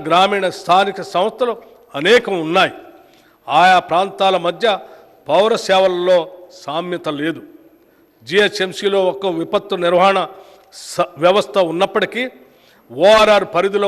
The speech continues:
ఉన్న ఇతర పట్టణ ప్రాంతాల్లో ఇలాంటి వ్యవస్థ లేదు.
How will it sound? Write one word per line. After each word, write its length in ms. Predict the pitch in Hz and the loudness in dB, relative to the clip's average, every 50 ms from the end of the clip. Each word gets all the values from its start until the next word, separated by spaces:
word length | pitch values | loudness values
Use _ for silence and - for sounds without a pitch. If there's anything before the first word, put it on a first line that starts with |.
| 190 190 | -2 -2
ఉన్న 140 | 190 190 185 175 151 - - - - - _ _ - 135 160 | -2 0 -2 -2 -2 -6 -12 -20 -20 -20 _ _ -16 -14 -10
ఇతర 220 | 170 - 220 220 220 | -6 -2 0 0 0
పట్టణ 440 | 190 - - 175 170 - 214 208 196 | 0 0 0 -2 -2 -2 -4 -4 -4
ప్రాంతాల్లో 720 | 180 - 156 170 180 190 185 - 202 190 185 180 185 190 180 165 143 - - - - - - - 147 | -4 -2 0 -2 -2 -2 -2 0 2 4 4 4 4 4 4 2 0 -6 -18 -20 -20 -20 -18 -12 -6
ఇలాంటి 320 | 151 165 170 165 151 - 147 139 | -2 -2 -2 -2 -2 -6 -10 -8
వ్యవస్థ 340 | 143 151 170 160 - - 151 | -6 -6 -6 -6 -6 -6 -8
లేదు. 300 | 143 139 151 156 151 - | -6 -4 -4 -4 -6 -8